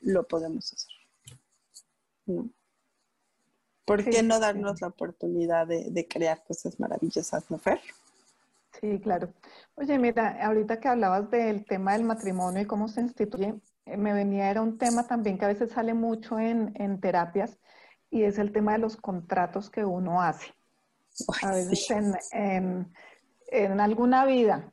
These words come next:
Speaker 2: de la existencia, en alguna existencia que hemos tenido, y cómo eso a veces influye también en,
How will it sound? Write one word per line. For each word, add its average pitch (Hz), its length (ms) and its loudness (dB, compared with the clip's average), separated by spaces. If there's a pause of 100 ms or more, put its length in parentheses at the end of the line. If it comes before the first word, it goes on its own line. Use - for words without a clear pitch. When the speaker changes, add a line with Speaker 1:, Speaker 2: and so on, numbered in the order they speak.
(180)
Speaker 2:
de 214 160 2
la 208 160 6
existencia, 208 1200 2
en 214 100 4
alguna 208 300 2
existencia 214 640 -2
que 240 80 -2
hemos 226 240 -2
tenido, 208 500 0 (380)
y 233 180 -2
cómo 226 400 4
eso 247 800 2
a 214 240 4
veces 233 840 2
influye 214 560 2
también 208 500 0
en, 214 580 0